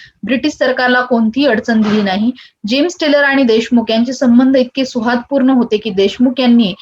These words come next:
राष्ट्रीय बँकिंगचा अनुभव मिळावा म्हणून सतत त्यांचा संबंध Bank of इंग्लंडची कसा येईल यापूर्वक जाणीवपूर्वक त्यांनी लक्ष दिलेलं आपल्याला दिसतंय. त्याच्यामध्ये एक प्रकारे त्यांनी कंटिन्युएशन, एक हिस्ट्री, हिस्टॉरिकल बॅकग्राऊंड रिझर्व्ह बँकेचं दिलंय.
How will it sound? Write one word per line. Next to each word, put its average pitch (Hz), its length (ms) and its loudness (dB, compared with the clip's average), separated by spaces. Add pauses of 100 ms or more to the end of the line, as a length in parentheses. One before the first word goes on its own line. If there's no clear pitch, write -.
(260)
राष्ट्रीय 226 440 -2
बँकिंगचा 247 560 2
अनुभव 220 320 0
मिळावा 220 400 2
म्हणून 214 240 -2
सतत 220 260 -2 (120)
त्यांचा 233 280 0
संबंध 214 420 0
Bank 208 420 0
of 285 180 0
इंग्लंडची 226 480 0
कसा 226 320 -2
येईल 208 240 0 (320)
यापूर्वक 262 480 0
जाणीवपूर्वक 240 680 -2
त्यांनी 220 260 0
लक्ष 208 260 -4
दिलेलं 190 380 -2
आपल्याला 202 400 -2
दिसतंय. 180 340 -10 (760)
त्याच्यामध्ये 330 340 -2
एक 269 120 -4 (140)
प्रकारे 285 400 0
त्यांनी 262 540 2
कंटिन्युएशन, 247 720 2
एक 240 160 -2
हिस्ट्री, 254 440 -2
हिस्टॉरिकल 247 680 0
बॅकग्राऊंड 214 460 0
रिझर्व्ह 226 260 -2
बँकेचं 208 360 -4
दिलंय. 202 240 -2